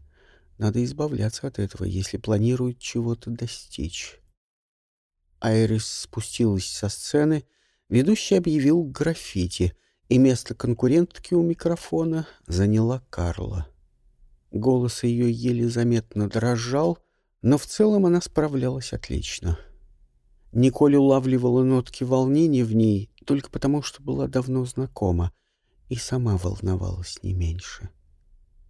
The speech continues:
«Держишься?» — спросил Макс, склоняясь к ней сзади. Николь дёрганно кивнула, и Макс сжал губы. «Дай руку».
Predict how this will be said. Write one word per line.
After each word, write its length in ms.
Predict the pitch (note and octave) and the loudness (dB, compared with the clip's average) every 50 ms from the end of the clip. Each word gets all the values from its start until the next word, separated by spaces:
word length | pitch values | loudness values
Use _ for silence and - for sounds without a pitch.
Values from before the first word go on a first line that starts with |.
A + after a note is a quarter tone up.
| - _ _ _ _ _ _ _ _ - | -20 _ _ _ _ _ _ _ _ -12
«Держишься?» — 960 | - - C#2 - D#2 D2+ F#2 A2 B2+ C3+ C3 B2 G#2+ - - - - - F#2 - _ _ _ - - - _ _ _ _ _ - | -10 -10 -6 -4 -2 0 0 -2 -4 -6 -8 -8 -10 -10 -12 -14 -14 -14 -16 -16 _ _ _ -20 -20 -20 _ _ _ _ _ -20
спросил 480 | - - - G2+ G#2 - - G#2 G#2 | -6 -2 0 2 2 2 2 2 4
Макс, 380 | G#2 G#2+ A#2+ B2 - - - - - | 4 2 2 0 -2 -8 -12 -12 -14
склоняясь 640 | - - - A2 G#2+ G#2+ G2+ G2 G#2+ A2 A2+ A2 - | -14 -8 -4 -2 0 0 2 2 0 -2 -2 -4 -8
к 120 | - - | -8 -6
ней 180 | G#2+ G#2+ A2 A2+ | -4 -2 -2 -4
сзади. 540 | A2 - - - F2 D2+ D2 - - D2+ - - _ _ _ _ _ _ _ _ _ _ _ _ _ _ _ _ - | -4 -8 -8 -6 -6 -6 -6 -6 -8 -10 -10 -12 _ _ _ _ _ _ _ _ _ _ _ _ _ _ _ _ 0
Николь 300 | F#2 G2+ G2 - A2 G#2 | 0 2 2 4 2 4
дёрганно 500 | G2 G#2+ G#2+ G#2 G2+ G2+ G#2 G2 G2 G2 | 4 4 2 2 2 2 2 2 2 0
кивнула, 680 | F#2+ - - G2 F2+ F#2+ G2 G2+ A2+ B2+ C#3 C#3+ - - _ | -2 -4 -4 -2 0 2 2 2 2 2 2 2 0 -2 _
и 140 | - A#2+ A2 | 0 0 2
Макс 480 | G#2+ A2+ A#2+ B2 - - - - - | 2 2 0 -2 -4 -8 -12 -12 -10
сжал 420 | - G2+ G#2 A2 A2 A2 G#2+ A2+ A2+ | -10 -8 -8 -6 -4 -4 -4 -4 -4
губы. 520 | A#2+ - - F2+ F2 - - D#2+ D#2+ - _ _ _ _ _ _ _ _ _ _ _ - - _ _ _ _ _ _ _ _ _ _ _ | -6 -4 -4 -4 -4 -4 -6 -8 -8 -8 _ _ _ _ _ _ _ _ _ _ _ -20 -20 _ _ _ _ _ _ _ _ _ _ _
«Дай 300 | - D#2 D2 F2+ C3 D#3+ D3+ | -6 -2 -2 0 0 -2 -4
руку». 480 | B2+ - - - - - D#2+ D2+ - | -6 -8 -8 -8 -8 -8 -8 -8 -8